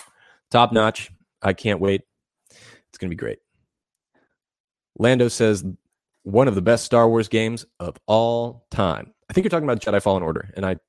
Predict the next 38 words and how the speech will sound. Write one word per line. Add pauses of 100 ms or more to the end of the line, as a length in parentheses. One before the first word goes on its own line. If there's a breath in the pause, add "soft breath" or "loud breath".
(200)
totally
agree
with
you.
I
think
it's, (520 soft breath)
I
think
it's
so
rad.
It's
so
amazing. (1400 soft breath)
But
yeah,
that's,
that's,
uh,
honestly,
that's
it
for (220)
the (340)
kotor
discussion
today. (300 soft breath)
Uh,
it's
just
a
rumor (120)
still
at
this
point,
but